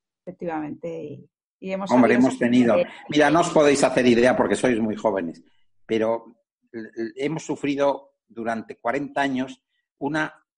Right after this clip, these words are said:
Speaker 2: la dictadura, sobre todo, fue implacable con los medios de comunicación. Yo a veces,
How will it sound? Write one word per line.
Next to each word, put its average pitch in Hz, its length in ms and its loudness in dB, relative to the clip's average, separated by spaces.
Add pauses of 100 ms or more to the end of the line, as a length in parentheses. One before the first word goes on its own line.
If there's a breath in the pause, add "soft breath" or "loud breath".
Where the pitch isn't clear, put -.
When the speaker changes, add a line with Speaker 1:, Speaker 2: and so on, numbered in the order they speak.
(120)
Speaker 2:
la 113 180 -4
dictadura, 127 480 -6
sobre 131 240 -8
todo, 151 200 -6
fue 165 160 -6
implacable 147 680 -4
con 131 160 -8
los 110 140 -12
medios 120 260 -12
de 107 80 -14
comunicación. 95 720 -16 (920)
Yo 131 160 2
a - 20 4
veces, 165 500 -6